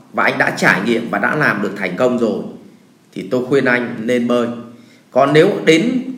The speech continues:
liệt kê những kỹ năng cần có của một người khởi nghiệp mà anh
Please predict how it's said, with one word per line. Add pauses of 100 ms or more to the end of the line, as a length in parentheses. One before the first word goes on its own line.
liệt
kê
những
kỹ
năng
cần
có
của
một
người
khởi
nghiệp (1000)
mà
anh